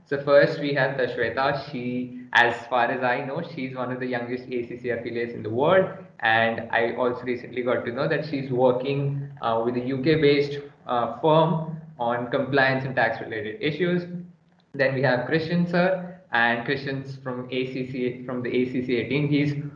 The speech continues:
also voted as one of the top leaders in education. And apart from that, what really matters to us people is that he's worked ex-, extensively in building the job opportunities for A C C A graduates in India, and has also developed, you know,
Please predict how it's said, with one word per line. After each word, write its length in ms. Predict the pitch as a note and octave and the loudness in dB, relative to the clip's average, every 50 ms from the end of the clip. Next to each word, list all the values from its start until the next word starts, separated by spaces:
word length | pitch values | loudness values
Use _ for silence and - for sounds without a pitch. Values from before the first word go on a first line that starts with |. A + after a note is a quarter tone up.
| - - - | -14 -6 0
also 340 | - C3 C#3 C#3 C3+ - D#3 | 4 4 4 4 4 4 4
voted 340 | C#3+ C#3 C3 C3 C3+ C#3 C3+ | 4 4 2 2 2 4 4
as 160 | C3+ C3+ C3 | 4 4 4
one 120 | B2+ B2 | 2 0
of 100 | B2+ B2 | 0 -2
the 60 | B2+ | -2
top 280 | A#2+ - B2+ B2+ B2+ B2+ | 0 0 0 0 0 0
leaders 360 | B2 A#2 A2 A#2 A#2+ B2 A#2+ | -4 -4 0 0 0 0 0
in 120 | B2 B2 A#2 | -2 -4 -4
education. 880 | A#2 A2+ A2 A2+ A2+ A2+ C3 B2+ B2+ B2+ E3 F3+ F3+ - - - - - | -4 -4 -4 -4 -4 -2 -2 -2 0 0 0 -2 -2 -4 -8 -12 -8 -2
And 140 | - B2+ C3 | -2 0 0
apart 340 | C3 C3 - D#3 F3+ F#3+ - | 2 4 4 4 4 4 2
from 160 | G3+ G3+ F#3 D#3+ | 0 0 0 2
that, 240 | A2+ A#2+ C#3 D3 | 2 2 2 0
what 240 | C#3+ C3+ C3 C3 - | -2 -4 -4 -4 -4
really 220 | B2+ C3 B2+ C3 C#3+ | -4 -4 -4 -4 -2
matters 500 | C#3+ C3+ A#2+ B2 - C3 B2+ B2+ B2+ - | -2 -2 -2 0 0 -2 -4 -4 -6 -8
to 160 | C3 B2+ B2+ C3 | -6 -4 0 0
us 180 | C#3+ - - | 0 0 0
people 320 | - C3+ - - - C3 C#3 | -4 -8 -6 -4 -4 -4 -4
is 100 | C3 B2+ | -2 0
that 240 | C3 C3 B2+ B2+ C3 | 0 0 0 0 -2
he's 160 | C3+ C3 B2+ | -6 -6 -4
worked 260 | B2 A#2+ B2 B2 B2 B2 | -2 -2 0 0 0 -2
ex-, 240 | B2 - - - - - | -4 -4 -8 -12 -12 -12
extensively 1080 | - - - - - C3 C3+ D3 D3 - D#3 C3+ - - - F2+ - - - - - - - - | -12 -12 -8 -2 0 0 0 0 0 0 -2 -2 0 -2 -2 -2 -4 -6 -10 -14 -18 -14 -8 -4
in 180 | C3 C3 B2+ | -4 -2 2
building 320 | B2+ B2+ B2+ B2+ C#3 C3+ C3+ | 2 2 2 2 0 0 0
the 80 | C#3+ | -2
job 300 | C3+ C3 B2+ B2+ C3 C3 | 0 2 2 4 4 4
opportunities 640 | C3+ B2 - B2+ - C3+ B2+ A#2+ A#2 B2 B2 B2 - | 2 0 0 -4 -6 -6 -6 -6 -4 -6 -6 -6 -4
for 180 | B2 B2 - - | -4 -4 -2 -2
A 180 | C3 A#2+ A#2 | -2 -2 -2
C 140 | - B2 A#2+ | -4 -8 -8
C 140 | - B2+ B2 | -4 -4 -4
A 40 | B2 | 0
graduates 480 | B2 A2+ A2+ A2+ A2+ A#2+ A#2 A2+ - - | 0 2 2 2 0 -2 -6 -6 -6 -10
in 220 | A2 A#2+ A#2+ - | -10 -8 -8 -8
India, 600 | - A2 A2 A2 A#2+ D3+ F#3+ - - - - - - - | -8 -6 0 4 4 4 4 4 0 -6 -10 -12 -8 -4
and 160 | - A2+ A2 | -2 -2 0
has 140 | B2+ A#2+ A#2 | 0 0 0
also 380 | A#2+ A#2 A#2+ A#2+ - - C3 B2 | 0 0 0 0 -2 -4 -4 -4
developed, 800 | B2 A#2+ G#2 A2+ A2 A2+ A#2 A#2 A#2 A2+ A2+ A2 - - - | -4 -4 0 2 2 2 2 0 0 -2 -6 -10 -12 -14 -14
you 80 | A#2 A#2+ | -12 -8
know, 320 | A2+ B2+ E3 F3+ - - | -4 -4 -4 -4 -6 -10